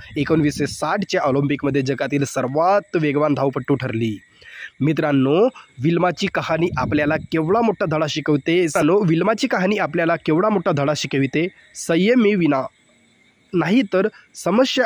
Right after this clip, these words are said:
असून यश मिळवता येते, याचे विल्मा हे अलौकिक प्रतीक आहे.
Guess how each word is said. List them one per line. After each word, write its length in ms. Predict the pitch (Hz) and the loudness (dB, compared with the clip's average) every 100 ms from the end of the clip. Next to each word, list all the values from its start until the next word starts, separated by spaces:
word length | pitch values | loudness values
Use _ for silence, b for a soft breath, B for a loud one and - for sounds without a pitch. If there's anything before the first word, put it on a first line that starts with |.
| 175 | 0
असून 280 | 151 180 180 - | 2 2 2 2
यश 280 | 185 196 160 | 2 2 2
मिळवता 380 | 156 151 160 175 | 2 2 2 -2
येते, 300 | 170 156 170 190 B - | -2 -2 0 -2 B -4
याचे 260 | 139 - 156 | -4 0 0
विल्मा 340 | 143 147 156 | 2 2 2
हे 140 | 147 165 165 | 0 -4 0
अलौकिक 560 | 160 180 190 247 202 | 2 2 2 0 -2
प्रतीक 420 | 190 - - 170 - | -2 -4 -2 -4 -2
आहे. 220 | 123 113 | -6 -6